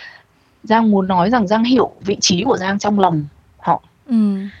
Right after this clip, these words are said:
Speaker 1: Trong lòng họ, Giang không phải là một người bạn.
Speaker 2: Ừ.
Speaker 1: Trong lòng họ, Giang là một cái, một, một đối tượng để họ tiêu khiển.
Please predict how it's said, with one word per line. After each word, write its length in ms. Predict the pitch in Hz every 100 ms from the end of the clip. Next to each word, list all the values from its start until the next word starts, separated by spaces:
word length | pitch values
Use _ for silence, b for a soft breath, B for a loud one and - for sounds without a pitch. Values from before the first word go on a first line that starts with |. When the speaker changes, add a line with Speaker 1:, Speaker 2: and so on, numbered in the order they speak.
| B -
Speaker 1:
Trong 180 | 262
lòng 180 | 247 196
họ, 280 | 190 147 -
Giang 240 | 208 240 240
không 160 | 262
phải 120 | 202
là 80 | 143
một 260 | 151 151 -
người 640 | 170 165 165 156 147 143 - _
bạn. 200 | 202 208 - _ _ _ b b -
Speaker 2:
Ừ. 80 | 226 202
Speaker 1:
Trong 140 | 240
lòng 180 | 233 180
họ, 220 | 180 185
Giang 260 | 190 214 220
là 120 | 180
một 220 | 160 160 156 -
cái, 400 | 170 165 175 247 - _ _ _
một, 220 | 196 180 -
một 220 | 180 180
đối 220 | 190 185
tượng 240 | 226 339 -
để 120 | 147
họ 200 | 165 -
tiêu 140 | - 240
khiển. 260 | - 226